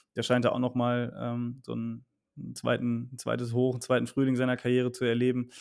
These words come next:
Ähm, also ich denke, da ist man definitiv, äh, gut besetzt und, ähm, ja, drücken wir die Daumen, äh, dass sich da niemand noch weiter schwer verletzt, sodass da auch die Tiefe auf den jeweiligen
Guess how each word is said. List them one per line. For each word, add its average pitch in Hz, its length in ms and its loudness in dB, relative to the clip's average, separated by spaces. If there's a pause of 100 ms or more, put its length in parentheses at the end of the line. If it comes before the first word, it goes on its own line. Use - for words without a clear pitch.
(360)
Ähm, 113 360 -4
also 123 120 0
ich 120 120 0
denke, 127 240 2
da 123 80 6
ist 117 180 -2
man 120 140 2
definitiv, 120 840 -2
äh, 113 280 -4 (200)
gut 127 340 0 (420)
besetzt 117 580 2
und, 113 500 -6
ähm, 110 440 -6 (100)
ja, 101 240 2 (100)
drücken 131 320 0
wir 139 100 6
die 131 100 4
Daumen, 123 520 2
äh, 117 360 -4
dass - 380 -6 (280)
sich 123 160 -8
da 120 340 2
niemand 123 540 0
noch 120 360 -4 (160)
weiter 120 540 2
schwer 123 300 0
verletzt, 120 400 0
sodass 117 260 -2
da 107 80 -6
auch 107 140 -6
die 113 120 -4
Tiefe 123 320 -4
auf 107 140 -6
den 107 140 -6
jeweiligen 101 420 -6